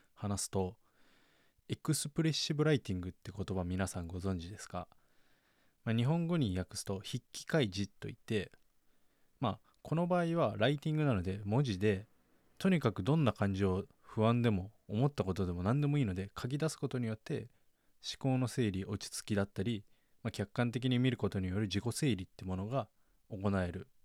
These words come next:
まあ、それがエクスプレッシブライティング、筆記開示です。で、まあ、マインドデトックスって僕は、まあ、文字でも実際に書いてますし、ノートに投稿して客観的に見れる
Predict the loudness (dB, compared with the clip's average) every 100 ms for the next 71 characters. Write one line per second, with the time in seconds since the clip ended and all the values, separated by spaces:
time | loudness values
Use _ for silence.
0 | _ -4 0 0 0 -4 -8 -10 -16 -4
1 | -2 -2 -4 0 0 -2 -12 -14 _ -4
2 | -4 -4 -6 -4 -6 -8 -14 -16 -16 -20
3 | _ _ _ _ _ _ _ -20 -20 _
4 | _ 2 4 4 2 0 -2 -10 _ _
5 | _ _ _ 2 4 4 4 2 2 2
6 | 0 0 -4 -2 -6 -4 -2 -2 -6 -4
7 | -2 4 4 4 -4 _ _ _ _ -4
8 | 0 2 2 2 2 0 -2 0 0 0
9 | -4 -4 -4 -2 -4 -10 _ _ _ _
10 | _ 2 2 4 -2 0 -4 -2 -4 -4
11 | -4 -4 -6 -14 _ -10 -10 -2 0 0
12 | 0 2 2 4 4 4